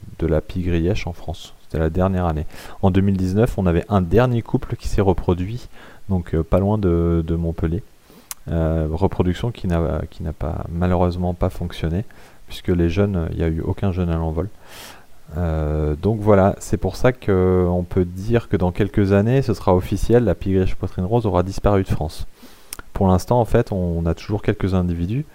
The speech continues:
Si vous regardez justement, bon, pour l'instant, vous n'avez pas accès aux données, mais sur Faune France, encore, il y a encore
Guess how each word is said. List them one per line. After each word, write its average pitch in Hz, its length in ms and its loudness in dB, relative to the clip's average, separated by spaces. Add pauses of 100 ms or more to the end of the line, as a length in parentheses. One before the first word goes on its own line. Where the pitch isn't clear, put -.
(320)
Si - 160 -4
vous 95 100 2
regardez 101 300 6
justement, 101 760 -2
bon, 87 140 0
pour 95 140 0
l'instant, 98 180 -2
vous 104 60 -6
n'avez 95 160 4
pas 95 100 2
accès 98 240 0
aux 98 60 0
données, 127 240 0
mais 101 140 -2
sur - 200 -6
Faune 98 240 0
France, 120 300 0
encore, 107 340 -2
il 101 40 2
y - 20 2
a 95 80 4
encore 117 360 0